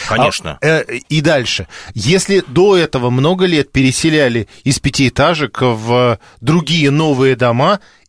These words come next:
Speaker 1: и эта программа работала, и почти сто процентов, по вашим словам, люди были довольны, и это не требовало закона, почему закон понадобился теперь?
Speaker 2: По одной простой причине. Э, на то, чтобы снести тысячу шестьсот пятиэтажек,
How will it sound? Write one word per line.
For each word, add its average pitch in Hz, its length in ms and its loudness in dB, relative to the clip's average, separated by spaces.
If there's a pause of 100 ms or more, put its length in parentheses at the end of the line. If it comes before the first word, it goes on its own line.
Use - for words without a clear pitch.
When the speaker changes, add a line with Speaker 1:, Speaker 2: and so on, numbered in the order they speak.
(140)
Speaker 1:
и 185 120 2
эта 160 200 0
программа 151 440 0
работала, 139 520 0
и 127 180 0 (280)
почти 165 300 -2
сто 165 220 -2
процентов, 151 560 -2
по 127 120 0
вашим 127 280 0
словам, 139 360 0 (280)
люди 151 260 0
были 143 240 2
довольны, 156 520 0 (160)
и 156 80 2
это 175 140 2
не 185 200 2
требовало 147 560 0
закона, 196 360 0
почему 156 280 -2
закон 175 320 -2
понадобился 139 480 -2
теперь? - 280 -4 (160)
Speaker 2:
По 117 100 -2
одной 143 180 -2
простой 123 280 -4
причине. 82 540 -4
Э, 92 300 -2
на 110 180 -2
то, 156 140 -4
чтобы 107 200 -2
снести 139 320 -4
тысячу 147 320 -4
шестьсот - 360 -4
пятиэтажек, 160 680 -4